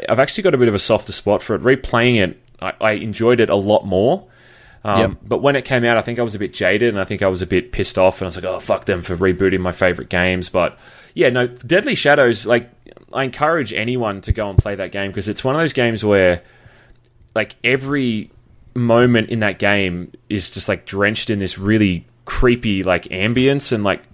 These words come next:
Speaker 1: like, creepy atmosphere, 'cause it's kinda like a, I think it's like a steampunk sort of setting, and it's about, like, these weird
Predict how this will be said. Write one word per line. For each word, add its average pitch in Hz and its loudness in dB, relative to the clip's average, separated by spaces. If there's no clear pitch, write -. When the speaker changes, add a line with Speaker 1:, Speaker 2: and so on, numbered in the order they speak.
Speaker 1:
like, 90 -2
creepy 120 -4
atmosphere, 120 -6
'cause 117 -6
it's - -8
kinda 139 0
like 113 2
a, 98 2
I 104 -4
think 139 -10
it's - -10
like 117 -6
a 85 -4
steampunk 113 0
sort 110 0
of 107 -4
setting, 110 0
and 87 -4
it's - -16
about, 120 -2
like, 107 -4
these 104 -12
weird 104 2